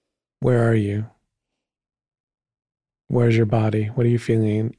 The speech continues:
in your body now? It's a new experience many times for a lot of us trauma survivors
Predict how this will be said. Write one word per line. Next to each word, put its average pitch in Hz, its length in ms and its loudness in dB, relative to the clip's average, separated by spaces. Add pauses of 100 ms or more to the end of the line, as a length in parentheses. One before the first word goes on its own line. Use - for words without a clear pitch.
in 120 180 4
your 107 140 4
body 104 340 -2
now? 104 460 -4 (300)
It's - 100 -6
a 170 40 2
new 180 140 4
experience 175 680 0
many 120 180 4
times 107 300 0
for - 140 -4
a 110 40 2
lot 107 220 0
of 110 80 0
us 110 120 0
trauma 110 300 0
survivors 101 680 -2